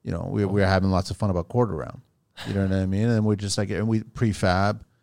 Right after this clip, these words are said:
you know, like, doors and everything like that and all that crap. And, and then you're, you know, Andrew's in his, uh, early thirties. And he was learn-, he was taught by him, right? So it's just, it was nice to see that. I think that's, uh, that's a mandate of this show.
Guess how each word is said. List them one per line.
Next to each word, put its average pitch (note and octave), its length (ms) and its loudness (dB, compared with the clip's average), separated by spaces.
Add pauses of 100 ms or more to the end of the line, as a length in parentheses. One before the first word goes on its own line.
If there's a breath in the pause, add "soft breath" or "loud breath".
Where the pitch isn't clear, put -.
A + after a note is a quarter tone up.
(180)
you - 80 -12
know, G2 220 -2
like, F#2 180 -2
doors F#2+ 340 -2
and F#2+ 60 -4
everything F2 200 -2
like F2+ 120 -6
that F2+ 380 -2
and E2 160 -8
all D#2+ 120 -6
that D2+ 160 -8
crap. F2 420 -6
And, F2+ 120 -8
and F#2+ 220 -4
then F#2+ 140 -2
you're, F#2 180 -2 (380)
you G#2+ 120 -10
know, F#2 280 -6
Andrew's F#2 480 -4
in F2 100 -4
his, F2 300 -6
uh, E2+ 320 -6
early F#2+ 260 -4
thirties. F2 540 -10 (480 soft breath)
And F#2 180 -4
he G2+ 240 -6
was F#2+ 240 -6
learn-, F#2 220 -4
he G2+ 140 -2
was - 100 -6
taught - 220 -4
by F#2 140 -6
him, A#2 360 -2
right? - 220 -10
So - 160 -10
it's F#2+ 180 -12
just, - 320 -12
it F2+ 120 -12
was F#2 180 -10
nice A#2 280 -6
to G2+ 60 -12
see - 180 -10
that. D#2 200 -10
I - 100 -8
think G2 200 -10
that's, - 380 -8
uh, F2+ 300 -8
that's C#3 200 0
a A#2+ 40 2
mandate D#2 400 -6
of C2 80 -14
this B1 140 -12
show. - 300 -10